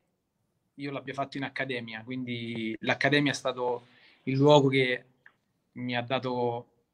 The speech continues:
la marcia in più. Ovviamente quell'anno, alla fine dell'accademia, giocai a Nettuno. Ebbi da, da un lato la fortuna che quell'anno Nettuno,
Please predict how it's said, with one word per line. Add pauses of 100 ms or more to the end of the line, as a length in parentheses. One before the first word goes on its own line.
(640)
la
marcia
in
più. (1120)
Ovviamente
quell'anno,
alla
fine
dell'accademia, (280)
giocai
a
Nettuno. (440)
Ebbi
da,
da
un
lato
la
fortuna
che
quell'anno
Nettuno,